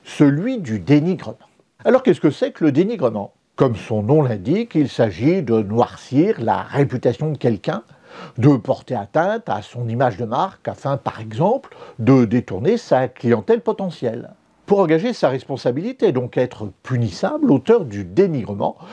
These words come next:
doit cependant user de comportements répréhensibles. Alors attention, contrairement à la diffamation, même si ce que l'on dit est vrai, on peut tout de même être condamné. Et c'est peut-être pour ça que l'avocat de David Michigan a choisi ce terrain d'action.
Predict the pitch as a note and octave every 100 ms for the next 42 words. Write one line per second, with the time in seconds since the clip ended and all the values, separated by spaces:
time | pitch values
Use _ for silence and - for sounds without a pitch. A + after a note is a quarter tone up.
0 | - - A2+ C3+ - B3 E3+ C#3 G#3 G3
1 | C3+ E3 B3 F#3+ D3 C#3+ D3 C3+ C3+ -
2 | - A2+ D#3+ F#3 F3+ - G2+ G#2 G#2 D#3+
3 | F3+ F3 A2 A#2+ - _ C#3 C3+ C#3 D3
4 | G3 D#3 C3 A#2+ B2+ B2 C#3 G#2 G#2 C3+
5 | A#2+ G#2+ G#2 - G3 G#3+ _ - - F#3
6 | B3+ B3 G3+ F#3 D3+ C3+ A2+ G2+ G2+ D#3+
7 | - _ _ D3+ - B2+ - C#3 A2 E3+
8 | A3 D#3 - B2+ - F3 G#3 A3+ B3 _
9 | _ _ - C4+ A3 A#3 F#3+ E3 D#3+ C#3
10 | A2 A2 - - G#4 - E3+ D3 C3 A2
11 | A2+ F3+ F#3+ B2 A2 F#2 C#3+ C#3 A#2 G2
12 | F#2+ A2+ E3 F#3 _ _ - E3 - A#2
13 | G#2 G3 - D3 C3+ A#2 C#3+ A2 - -